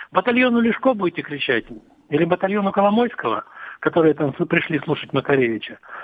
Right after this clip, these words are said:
Я понимаю, что он поднял их боевой дух для того, чтобы они потом пошли дон-, дон-, бомбить города Донбасса.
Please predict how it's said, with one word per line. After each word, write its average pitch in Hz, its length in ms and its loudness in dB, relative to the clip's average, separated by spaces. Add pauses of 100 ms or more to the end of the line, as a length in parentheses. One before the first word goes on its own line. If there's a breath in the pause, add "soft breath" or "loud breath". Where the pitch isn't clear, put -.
(120)
Я 202 140 2
понимаю, 269 400 2
что 226 120 -6
он 202 100 -2
поднял 202 340 2
их 170 100 -2
боевой 175 360 0
дух 196 240 -2
для 156 100 2
того, 156 220 0
чтобы 160 200 -4
они 165 140 -2
потом 165 260 -2
пошли 165 320 -2
дон-, 135 400 -4
дон-, 135 240 -6
бомбить 156 320 -2
города 151 320 0
Донбасса. 143 580 -2